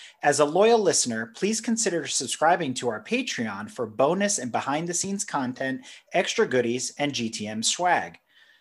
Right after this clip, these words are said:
For as little as two dollars and fifty cents a month, you can keep our developers, writers, editors, casters, and other volunteers fed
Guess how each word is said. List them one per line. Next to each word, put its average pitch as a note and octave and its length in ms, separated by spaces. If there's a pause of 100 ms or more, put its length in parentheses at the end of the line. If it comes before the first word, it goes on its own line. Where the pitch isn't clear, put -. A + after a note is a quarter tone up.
(140)
For - 160
as D#3+ 160
little A3 280
as C#3 200
two - 200
dollars A3+ 300
and E3 100
fifty E3+ 240
cents D3 260
a C#3 60
month, B2+ 360
you C#3+ 120
can C3 160
keep E3+ 240
our A#2 80
developers, F#3+ 720
writers, D#3 540
editors, D#3+ 500
casters, E3 640
and A#2+ 200
other G#3+ 280
volunteers B2 720
fed A2+ 540